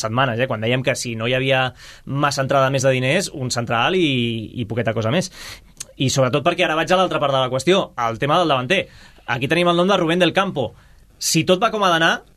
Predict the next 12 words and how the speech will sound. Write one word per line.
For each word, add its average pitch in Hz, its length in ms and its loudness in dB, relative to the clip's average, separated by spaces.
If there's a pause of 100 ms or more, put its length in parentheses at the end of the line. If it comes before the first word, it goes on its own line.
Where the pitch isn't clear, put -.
(200)
aquest 135 220 0
davanter 185 640 2
del 151 180 -2
San 156 160 -2
Fernando 156 320 0
s'hauria 165 280 2
de 180 40 2
convertir 175 320 2
en 156 60 0
les 147 100 0
pròximes 175 400 2
hores 139 300 2